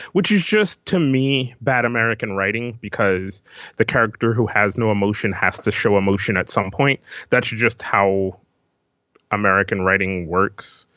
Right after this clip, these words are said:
You can't have the character who doesn't show emotion never show emotion and still have it be a good character,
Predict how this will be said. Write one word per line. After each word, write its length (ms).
You 100
can't 320
have 260
the 60
character 380
who 140
doesn't 360
show 220
emotion 520
never 480
show 240
emotion 400
and 140
still 200
have 140
it 80
be 120
a 40
good 200
character, 520